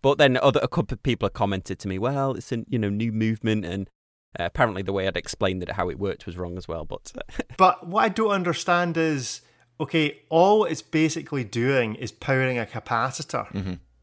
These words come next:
Speaker 2: okay, which then just powers a quartz watch. As I understand, it is a qu-, it's a, you know, it's not like the original, which was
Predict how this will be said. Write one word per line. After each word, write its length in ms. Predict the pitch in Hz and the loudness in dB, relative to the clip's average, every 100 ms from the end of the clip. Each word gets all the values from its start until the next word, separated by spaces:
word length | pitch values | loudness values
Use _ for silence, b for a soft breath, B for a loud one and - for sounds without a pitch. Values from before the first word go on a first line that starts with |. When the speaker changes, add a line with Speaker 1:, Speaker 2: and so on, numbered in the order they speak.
| _ _ _ - | _ _ _ -10
Speaker 2:
okay, 400 | 104 120 117 - | -6 -4 -6 -6
which 180 | - 147 | -4 2
then 200 | 147 135 | 6 6
just 160 | 139 143 | 4 0
powers 300 | - 143 127 | 2 4 2
a 60 | 117 | 0
quartz 420 | - 131 131 - | 0 0 0 0
watch. 540 | 131 139 - - - _ _ _ _ _ - | 2 2 2 -8 -14 _ _ _ _ _ 2
As 160 | 131 | 4
I 60 | 127 | 6
understand, 360 | 127 120 127 131 | 4 4 2 4
it 60 | |
is 120 | 190 175 | 6 4
a 40 | |
qu-, 160 | - 262 | 2 -2
it's 280 | 170 151 135 | 0 -2 -4
a, 160 | - - | -12 -4
you 60 | 170 | 0
know, 100 | 143 | 0
it's 220 | 143 143 | -2 -4
not 360 | 143 160 185 165 | 2 4 4 2
like 500 | 139 143 147 - - _ _ _ _ _ - | 2 4 2 -4 -20 _ _ _ _ _ -4
the 100 | 131 | 0
original, 480 | 113 143 151 120 113 | 4 4 2 2 0
which 240 | 131 135 | 0 -4
was 240 | 123 113 | -2 -2